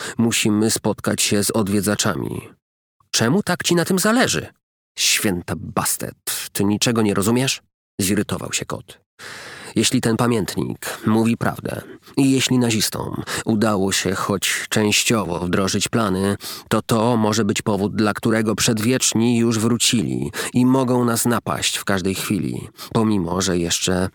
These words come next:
masz mleko pod nosem. Ci durnie namieszali w przepowiedni. Musimy się dowiedzieć, co zrobili. Może uda się to odwrócić i wykorzystać na naszą rzecz.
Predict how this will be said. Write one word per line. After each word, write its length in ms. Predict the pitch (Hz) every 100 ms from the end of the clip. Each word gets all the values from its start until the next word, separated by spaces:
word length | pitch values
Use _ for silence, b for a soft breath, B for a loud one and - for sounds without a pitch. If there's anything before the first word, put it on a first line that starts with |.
| -
masz 340 | 101 87 -
mleko 560 | 98 113 113 - - - -
pod 200 | - -
nosem. 460 | 76 - - 58 - - B B B B
Ci 200 | - 107
durnie 580 | 107 120 101 80 82 80 B B -
namieszali 760 | 117 117 110 113 104 92 92
w 60 | 98
przepowiedni. 680 | - 110 123 131 107 - - _ _ _ B B -
Musimy 400 | 143 - 123 117
się 140 | 113
dowiedzieć, 680 | 120 123 120 104 98 104 -
co 160 | - 101
zrobili. 720 | 95 92 92 90 67 - - B B -
Może 480 | 117 113 98 107 104
uda 420 | 107 98 90 90
się 240 | - 98
to 180 | - -
odwrócić 680 | 107 101 113 - - - - B
i 160 | - 107
wykorzystać 720 | 113 - 120 113 110 - 110
na 180 | 104 104
naszą 400 | 101 92 - 98
rzecz. 580 | 95 85 - - - -